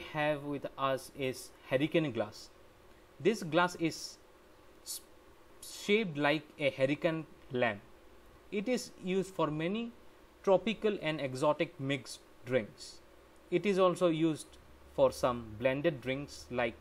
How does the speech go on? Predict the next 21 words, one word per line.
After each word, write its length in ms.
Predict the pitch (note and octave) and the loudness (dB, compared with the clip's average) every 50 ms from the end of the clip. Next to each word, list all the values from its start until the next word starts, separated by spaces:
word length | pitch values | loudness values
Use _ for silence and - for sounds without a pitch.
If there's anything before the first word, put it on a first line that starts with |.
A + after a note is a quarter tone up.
| - - - | -18 -4 -2
pina 240 | E3 D#3+ E3+ F3 E3 | 0 0 2 0 0
colada 480 | - D#3+ D3+ D3+ D3 C#3 D3 E3 F3 - - - - - - - | 0 2 4 4 4 2 0 -2 -2 -8 -16 -20 -20 -20 -10 -4
and 240 | C3 B2 A2+ G#2 G2+ - - - - - - - | -2 -2 -2 -4 -8 -14 -20 -20 -20 -20 -20 -16
chichi. 400 | - - D#3 A#2+ - - A#2+ - - - - - - - - - - - - - - - - - - - - - - - - - - | -2 -2 -2 -2 -2 -6 -8 -8 -8 -12 -20 -20 -20 -20 -20 -20 -20 -20 -20 -20 -20 -20 -20 -20 -20 -20 -20 -20 -20 -20 -20 -20 -8
So 120 | - D#3 C#3 | -6 -6 0
pina 260 | - E3 D#3+ E3+ E3+ | 2 2 2 2 2
colada, 440 | E3+ F3+ E3+ E3 E3 E3 E3 D#3+ D3+ | 4 4 6 6 4 4 2 2 0
which 240 | C#3+ C#3+ C3+ - | -4 -6 -6 -4
we 200 | D#3 C#3+ C#3 B2+ - - | -6 -6 -6 -6 -10 -6
all 320 | - C#3 C#3 C#3 C#3 C3+ B2 - - - - - - - - - - - | 2 4 4 4 4 0 -6 -12 -18 -20 -20 -20 -20 -20 -20 -20 -12 -6
know, 240 | C3 D3 D3 C#3+ | -4 -4 -2 -2
it's 220 | C#3 C#3 B2+ - - | -4 -6 -6 -4 -6
a 80 | C3+ B2+ B2 A#2 A#2 A#2 A#2 | -6 -6 -6 -10 -12 -6 -2
very 200 | B2+ C3+ C#3 D3+ | -2 -2 -2 -2
classic 380 | - - C#3 B2 - - C#3 - - - | -4 -4 -6 -4 -4 -8 -12 -14 -2 -2
cocktail. 460 | B2+ B2 - - - F3 C3 C#3 E3+ - - - - - - - - - - - - - - - - - - - - - - - - - - - - - - - - - - - - - - - - - - - - - - - - - | -2 -2 -2 0 0 2 2 2 -2 -8 -14 -20 -20 -20 -20 -20 -20 -20 -20 -20 -20 -20 -20 -20 -20 -20 -20 -20 -20 -20 -20 -20 -20 -20 -20 -20 -20 -20 -20 -20 -20 -20 -20 -20 -20 -20 -20 -20 -20 -20 -20 -20 -20 -20 -20 -20 -4 0
And 180 | C3+ C3+ C3 | 0 2 2
the 60 | C3 | 0
size 320 | C3+ - - G3+ G#3+ A3+ G3+ | -2 0 2 2 2 4 4
of 180 | F#3 F3+ D#3+ | 4 2 4
this 360 | D3+ E3+ E3 - - - - | 4 2 2 2 -4 -10 -14